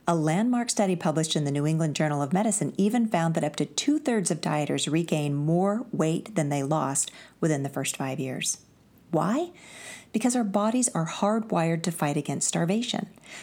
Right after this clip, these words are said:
When you diet, your body doesn't know you're gonna try to fit into those skinny jeans. It just thinks you're in a famine, and it slows down your metabolism to try to conserve energy. And let me tell you,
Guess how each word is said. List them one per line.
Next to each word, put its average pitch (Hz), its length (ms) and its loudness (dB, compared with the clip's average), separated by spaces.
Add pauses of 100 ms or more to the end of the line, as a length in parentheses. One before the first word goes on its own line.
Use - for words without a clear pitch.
(120)
When 165 160 4
you 151 100 0
diet, 151 480 0
your 175 140 2
body 214 260 0
doesn't 247 320 0
know 226 120 2
you're 196 140 2
gonna 165 280 0 (340)
try 175 160 2
to 156 60 0
fit 180 220 2
into 160 160 2
those 147 180 2
skinny 160 320 2
jeans. 185 360 2
It - 120 -6
just 269 200 -2
thinks 320 220 -2
you're 180 80 2
in 170 100 2
a 165 60 0
famine, 180 400 0
and 143 100 -2
it - 100 -2
slows 196 340 2
down 170 240 0
your 165 100 0
metabolism 170 680 0
to 208 100 -2
try - 240 -2
to 156 80 -2
conserve 160 500 -2
energy. - 480 -4 (240)
And 160 120 0
let 160 140 0
me 185 100 2
tell 170 220 0
you, - 220 -2